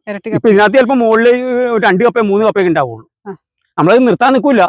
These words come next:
Speaker 2: അതിക്കുമ്പോ ഇതിനെ കളഞ്ഞ്, കളഞ്ഞിട്ട് നമ്മൾ വേറെ അടുത്ത കൃഷിയിലേക്ക് പോകും.
Speaker 1: ഇത് പറിച്ച് കളയാണ് ചെയ്യുക.
Speaker 2: ആ, ഞങ്ങൾ പറിച്ച് കളയാണ് ചെയ്യണത്.
Speaker 1: ആ.
Speaker 2: പക്ഷെ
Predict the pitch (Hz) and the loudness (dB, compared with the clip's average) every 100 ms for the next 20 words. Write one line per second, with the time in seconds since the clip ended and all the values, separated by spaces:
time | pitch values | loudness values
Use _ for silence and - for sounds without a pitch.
0 | - _ _ _ _ 175 185 240 233 240 | -4 _ _ _ _ -4 -2 0 0 0
1 | 233 208 214 214 202 214 208 208 202 220 | 0 0 0 0 0 0 0 0 2 0
2 | 208 - 196 147 170 185 202 160 120 _ | 0 -2 -2 -2 0 0 0 -2 -4 _
3 | 247 277 - 285 269 240 254 240 180 - | -6 -4 -4 -2 -2 -2 -2 -4 -6 -6
4 | 135 127 180 277 214 254 233 208 214 165 | -4 0 2 2 0 2 2 2 2 0
5 | 127 - _ - 190 165 202 | -4 -10 _ -16 -6 -2 -2